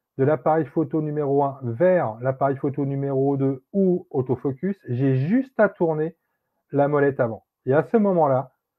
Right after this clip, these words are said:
je vais décaler mes icônes. Donc, c'est comme une boîte à outils, hein, que vous avez, euh, dans le bar d'outils, pardon,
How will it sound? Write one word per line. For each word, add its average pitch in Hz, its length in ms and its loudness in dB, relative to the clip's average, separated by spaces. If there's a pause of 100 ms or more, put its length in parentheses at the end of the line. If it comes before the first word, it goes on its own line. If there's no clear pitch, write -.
(180)
je 131 120 -2
vais 143 160 2
décaler 165 680 2
mes 139 240 -2
icônes. 143 420 -2 (320)
Donc, 117 160 -2
c'est - 80 0
comme 185 160 2
une 180 120 0
boîte 160 240 4
à 156 80 6
outils, 151 400 0
hein, 135 240 -2
que 127 120 0
vous 123 220 0
avez, 135 360 2
euh, 120 140 4
dans 110 160 -2
le 107 80 -4
bar 135 260 0
d'outils, 139 300 -4
pardon, 123 280 -4